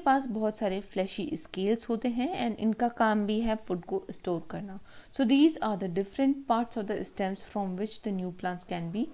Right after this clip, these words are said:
produced। कई बार रूट्स में भी बड्स प्रेजेंट होते हैं और उनसे न्यू प्लांट प्रोड्यूस हो सकते हैं। The examples are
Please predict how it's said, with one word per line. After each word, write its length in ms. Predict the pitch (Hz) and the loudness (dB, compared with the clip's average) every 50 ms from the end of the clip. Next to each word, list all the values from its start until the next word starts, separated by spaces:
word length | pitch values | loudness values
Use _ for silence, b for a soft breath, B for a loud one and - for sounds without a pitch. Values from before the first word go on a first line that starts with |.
| B B B B B - - | B B B B B -6 0
produced। 600 | 247 247 226 226 233 190 - 247 - - - - - | 2 2 4 6 4 4 2 -2 -8 -12 -6 4 6
कई 100 | 277 302 | 8 8
बार 200 | 262 349 339 - | 10 8 6 6
रूट्स 400 | 254 254 277 330 320 - - - | 6 8 8 8 8 6 2 0
में 100 | 294 254 | 2 4
भी 120 | 240 262 | 4 4
बड्स 320 | 226 208 214 214 214 214 - - - | 4 4 4 4 2 0 -6 -8 -2
प्रेजेंट 360 | 214 196 185 - 214 214 226 | -2 -2 -2 -2 -4 -2 -2
होते 220 | 220 214 214 - 202 208 233 | -4 -4 -2 -4 -4 -2 0
हैं 120 | 240 254 294 | 0 0 2
और 300 | 294 277 277 277 277 - | 2 2 2 0 0 0
उनसे 380 | 233 233 240 233 - - 320 330 311 254 | 2 2 2 2 2 2 0 2 4 4
न्यू 160 | 240 247 240 226 - | 4 4 4 2 0
प्लांट 280 | 208 208 190 190 185 175 | -2 -2 -2 -2 -2 -2
प्रोड्यूस 400 | 202 190 185 190 190 196 190 - | -2 0 0 0 0 -2 -2 -2
हो 60 | 202 | -4
सकते 320 | 185 - 190 190 - - 196 | -2 -2 -4 -4 -4 -6 -6
हैं। 220 | 202 214 196 202 B B B B B B - | -4 -4 -6 -6 B B B B B B 4
The 120 | 233 214 | 4 6
examples 600 | 190 226 220 226 233 233 285 302 320 320 320 - | 6 6 6 6 4 4 4 4 4 2 0 -4
are 160 | - 220 214 | -2 -2 -2